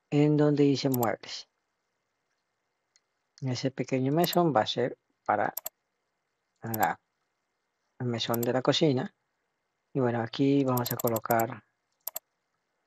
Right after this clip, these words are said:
nuestra nevera. Vamos a ir borrando estas líneas que no nos van a servir. Listo.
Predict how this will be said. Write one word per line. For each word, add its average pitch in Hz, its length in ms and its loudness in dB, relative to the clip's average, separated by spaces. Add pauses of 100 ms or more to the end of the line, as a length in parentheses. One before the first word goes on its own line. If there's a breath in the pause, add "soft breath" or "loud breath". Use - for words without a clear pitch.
(580)
nuestra 139 720 2
nevera. 123 500 -2 (1700)
Vamos 156 240 2
a 139 40 2
ir 135 140 4
borrando 131 800 2
estas 113 500 -6
líneas 113 560 -4 (1080)
que 127 160 -2
no 127 220 -2
nos 123 200 -2
van 117 180 -4
a 113 80 -4
servir. 131 480 -2 (2750)
Listo. 110 640 -6